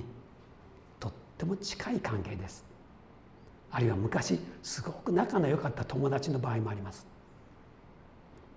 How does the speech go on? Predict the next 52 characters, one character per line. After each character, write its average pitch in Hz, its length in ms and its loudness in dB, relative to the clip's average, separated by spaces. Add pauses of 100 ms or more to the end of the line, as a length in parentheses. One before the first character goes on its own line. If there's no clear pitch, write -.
(1300)
え - 40 -6
ー、 - 20 -6 (280)
年 143 160 6
齢 143 160 6
が 131 100 6
上 139 160 4
に 131 80 6
な 135 80 6
っ - 20 2
た 131 80 -2
方、 - 240 -6 (1700)
死 - 260 -2
ぬ 120 80 8
前 143 200 4
に 143 80 2
一 - 200 -2
言 160 140 -2
言 113 160 0
っ - 20 -4
て - 120 -6
も 110 120 0
い 117 40 4
い 110 40 4
で 95 60 -2
す - 100 -8
よ - 100 -8
ね。 - 180 -12 (2750)
「死 - 280 2
ぬ 220 100 8
ま 233 140 2
で 240 120 4
許 214 200 6
さ 233 380 2
ん」 - 40 2
っ - 0 -
て - 20 0
言 - 100 -6
っ - 20 -8
て - 80 6
死 - 160 2
ん 156 60 6
で 147 80 8
い - 20 4
く 123 100 4
人 - 140 4
も 113 60 6
い 110 60 4
ま 185 120 6
す - 80 -4
け - 100 0
ど 160 100 2
も、 175 240 6